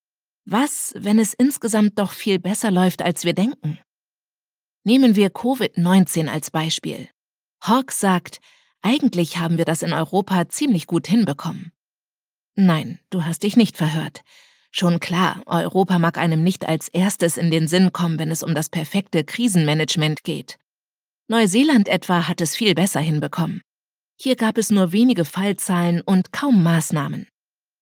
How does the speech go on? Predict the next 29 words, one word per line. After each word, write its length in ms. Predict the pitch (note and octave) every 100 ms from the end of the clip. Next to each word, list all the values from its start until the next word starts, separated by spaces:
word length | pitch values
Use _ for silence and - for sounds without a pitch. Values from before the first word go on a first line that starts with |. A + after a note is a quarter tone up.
| _ _ _
Allerdings 480 | - F3 D#3+ E3+ E3+
ist 160 | - -
Neuseeland 560 | D#3 D3 E3 G#3+ F#3+
auch 160 | - E3+
eine 200 | F#3 F#3+
Insel. 460 | B3+ A#3 D3 - - _ -
Und 320 | A#3+ A3+ G3+
mit 220 | G#3+ G3+ -
Jacinda 580 | F#3+ - C4 B3+ F3+ -
Ardern 520 | G#3+ B3 F3+ E3 D#3+
steht 300 | - E3 D#3
dort 180 | D#3 D3
eine 200 | D#3+ D3+
junge 320 | D3 A3 E3
Powerfrau 600 | - F#3+ F3 D3 E3 E3
an 120 | D#3+
der 100 | D#3
Spitze 360 | E3 G3 F#3+ F3
des 180 | D3+ -
Landes, 480 | E3 F3 E3+ D#3+ - _ _ _ -
die 100 | G#3+
ihre 200 | G#3+ G#3+
Bürger 480 | F#3 A3+ G#3+ G#3+ G3+
auf 160 | F#3+
die 200 | - G#3+
Einigkeit 540 | F#3+ F3+ E3 - E3+ E3+
der 80 | F#3+
Nation 500 | A3 - - D#3+ D3+
einschwor. 680 | D#3 D3+ - D#3+ D#3+ F3